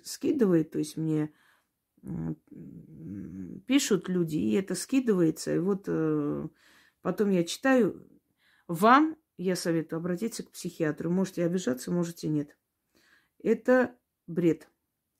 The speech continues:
В таком возрасте вы ничего помнить не можете, смотреть не можете, читать не можете и думать тоже. И даже если предположить, что человек рождается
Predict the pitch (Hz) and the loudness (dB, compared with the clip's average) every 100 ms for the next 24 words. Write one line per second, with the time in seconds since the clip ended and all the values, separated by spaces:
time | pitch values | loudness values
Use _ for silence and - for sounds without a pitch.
0 | _ _ _ _ - 196 208 190 220 247 | _ _ _ _ -8 -4 0 4 4 4
1 | 208 170 185 180 175 185 170 - 175 165 | 2 0 0 0 0 -2 -4 -2 0 0
2 | 151 165 170 180 208 240 240 240 - 190 | -2 -2 0 0 0 0 -2 -4 -2 -2
3 | 175 175 165 175 175 196 208 214 202 185 | -2 -4 -4 -2 0 0 0 -2 -6 -10
4 | - - 180 156 - 170 180 214 208 208 | -12 -6 -4 -4 -4 -2 0 0 -2 -4
5 | 220 208 - _ - - - _ - 180 | -4 -4 -6 _ -20 -20 -20 _ 0 2
6 | 180 - 175 214 220 220 214 - 151 151 | 2 2 4 6 6 4 0 -2 -2 0
7 | 123 - _ _ - 165 220 233 208 220 | -6 -8 _ _ -6 -2 4 4 6 4
8 | 185 185 220 180 - 185 170 156 - _ | 4 6 6 6 0 0 2 0 -8 _
9 | _ _ _ _ 190 196 196 190 185 196 | _ _ _ _ -2 -2 2 4 4 2
10 | 180 - 170 202 180 170 185 185 180 190 | -4 -8 -6 0 0 2 2 2 2 4
11 | 180 170 - 180 160 | 6 2 0 -2 -2